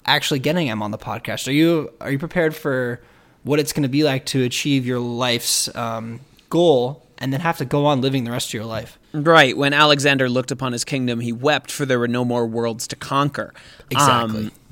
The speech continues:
Speaker 2: I don't know if I could ever be emotional,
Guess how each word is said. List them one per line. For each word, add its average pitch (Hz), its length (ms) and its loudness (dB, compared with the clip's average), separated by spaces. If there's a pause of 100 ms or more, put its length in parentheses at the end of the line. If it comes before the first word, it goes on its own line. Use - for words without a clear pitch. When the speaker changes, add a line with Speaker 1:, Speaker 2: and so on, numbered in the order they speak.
(160)
Speaker 2:
I 170 520 4
don't 165 340 4
know 156 200 4
if 143 120 -2
I 131 60 -2
could 123 260 -4
ever 147 340 4
be 120 360 -2
emotional, 117 480 -4